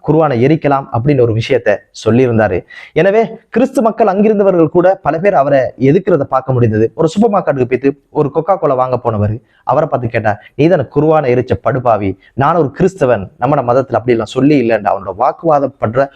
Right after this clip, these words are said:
ஒரு காணொளியும் பார்க்க கிடைத்தது. எனவே எல்லா இடங்களிலும் நல்லவர்களும் உண்டு, கெட்டவர்களும் உண்டு. எனவே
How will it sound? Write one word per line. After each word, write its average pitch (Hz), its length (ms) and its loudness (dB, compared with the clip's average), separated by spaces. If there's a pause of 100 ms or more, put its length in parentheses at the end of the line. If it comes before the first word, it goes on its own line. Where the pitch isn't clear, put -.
(180)
ஒரு 117 220 -2
காணொளியும் 139 520 0
பார்க்க 113 260 -4
கிடைத்தது. 98 320 -2
எனவே 165 240 2 (1000)
எல்லா 214 200 2
இடங்களிலும் 180 400 2
நல்லவர்களும் 170 420 0
உண்டு, 139 160 2 (200)
கெட்டவர்களும் 147 520 0
உண்டு. 117 160 2 (200)
எனவே 127 280 0